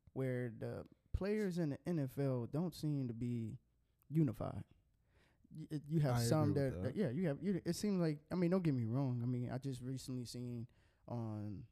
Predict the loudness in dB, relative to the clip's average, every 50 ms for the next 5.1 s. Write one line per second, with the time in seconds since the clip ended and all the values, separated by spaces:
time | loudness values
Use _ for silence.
0 | _ _ _ _ _ -8 -4 -2 -2 -2 -4 -10 -8 -4 -2 -2 -2 -2 -2 -2
1 | -2 -2 -4 -6 -8 -12 -12 -6 2 4 4 4 4 2 2 0 0 0 0 -2
2 | -2 -4 -4 -6 -8 -4 -2 -2 0 0 0 0 -2 -4 -4 -6 -6 -4 -4 -4
3 | -4 -4 -8 -10 -10 -14 -20 -20 -16 -14 -10 -8 -8 -8 -8 -8 -2 0 0 0
4 | 0 -4 -8 -14 _ _ _ _ _ _ _ -8 -6 -6 -4 -6 -6 -8 -10 -14
5 | -18